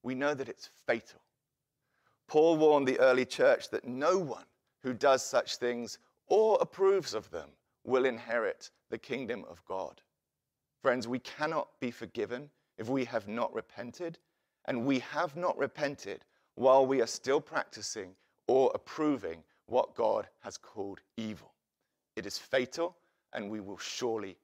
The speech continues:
die, however many people say otherwise.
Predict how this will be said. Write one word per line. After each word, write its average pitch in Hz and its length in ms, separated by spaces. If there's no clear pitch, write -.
die, 67 300
however 131 460
many 127 300
people 117 400
say 85 240
otherwise. 57 640